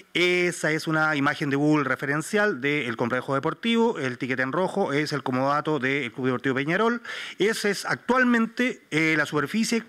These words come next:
que cuenta, eh, o que tiene el Club Deportivo. Esta es la situación propuesta, eh, por secplan. Esto es lo que tenemos hasta ahora, ¿cierto? Que es el contrato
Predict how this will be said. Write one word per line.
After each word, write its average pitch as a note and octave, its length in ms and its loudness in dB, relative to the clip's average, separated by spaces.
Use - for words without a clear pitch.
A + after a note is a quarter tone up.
que C3 140 -6
cuenta, C#3+ 640 2
eh, A#2+ 280 -2
o A#2 80 -2
que B2 140 -2
tiene F#3+ 380 0
el C#3 100 -2
Club D3 160 -2
Deportivo. E3 560 0
Esta F3 340 0
es F3 180 -2
la C#3+ 120 -2
situación E3 580 -2
propuesta, D3 760 -2
eh, B2+ 380 0
por C3+ 160 -2
secplan. G#3 540 -2
Esto G3+ 240 -2
es F#3+ 100 4
lo F#3 60 2
que E3+ 80 2
tenemos D#3 300 0
hasta D#3+ 160 -2
ahora, G3 340 2
¿cierto? F#3 340 -2
Que D#3+ 120 0
es D3+ 40 0
el D#3+ 80 0
contrato D#3 560 -2